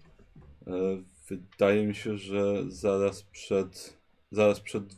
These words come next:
wyruszeniem z północy, zaraz przed, e, przed lotem na wielkich ptakach. Więc dlatego jestem,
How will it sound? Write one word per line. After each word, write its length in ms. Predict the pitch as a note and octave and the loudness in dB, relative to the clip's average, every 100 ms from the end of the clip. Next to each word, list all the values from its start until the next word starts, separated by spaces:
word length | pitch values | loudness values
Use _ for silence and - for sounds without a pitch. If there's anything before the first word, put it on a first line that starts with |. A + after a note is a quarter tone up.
| - G#2 | -20 -2
wyruszeniem 720 | G#2+ G#2+ G#2 - A#2 G2+ F#2 | 0 0 -2 0 2 2 -2
z 80 | - | -8
północy, 680 | G#2+ G#2 A2 G2 - E2 | -4 0 4 4 2 -6
zaraz 400 | D#2+ E2+ F2 E2+ | -2 0 0 -4
przed, 480 | - - F#2 - - F#2 | -14 -8 -8 -8 -12 -6
e, 560 | F2 F2 F2+ F2 F2 E2+ _ _ _ _ _ _ - | -4 -2 -2 -4 -6 -10 _ _ _ _ _ _ -6
przed 300 | G2 F2 G2 | -6 -4 4
lotem 440 | G#2 F#2 F#2 F2 | 4 4 0 0
na 160 | F2+ E2+ | 0 0
wielkich 360 | F2+ F2+ F#2 | -2 -4 -8
ptakach. 540 | - F#2 E2 D#2 - - - - - | 0 0 0 -6 -8 -20 -20 -20 -10
Więc 460 | F#2+ F#2 - - - - | -6 -6 -8 -16 -18 -10
dlatego 420 | - G2+ A2 G2 G2+ | 0 0 0 2 2
jestem, 340 | G2 A2+ | 2 -2